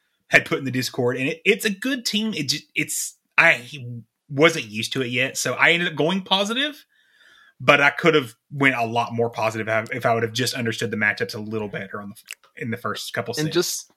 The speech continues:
Speaker 2: just in case, you know, anybody does say anything about it, uh, I think Vince did say that he got that team from House Stark.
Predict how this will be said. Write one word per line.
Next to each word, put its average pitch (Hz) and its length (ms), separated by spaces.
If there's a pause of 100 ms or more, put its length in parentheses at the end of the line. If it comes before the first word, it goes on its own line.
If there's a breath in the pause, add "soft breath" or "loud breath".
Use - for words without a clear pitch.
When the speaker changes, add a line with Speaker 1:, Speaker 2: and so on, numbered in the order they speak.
Speaker 2:
just 135 160
in 147 100
case, 127 260
you 113 60
know, 101 80
anybody 101 400
does 101 260
say 107 200
anything 110 340
about 110 280
it, 123 180
uh, 107 340
I 110 100
think 131 240
Vince 117 280
did 113 160
say 117 220
that 107 180
he 113 120
got 110 220
that 110 160
team 117 220
from 107 240
House 110 300
Stark. 123 420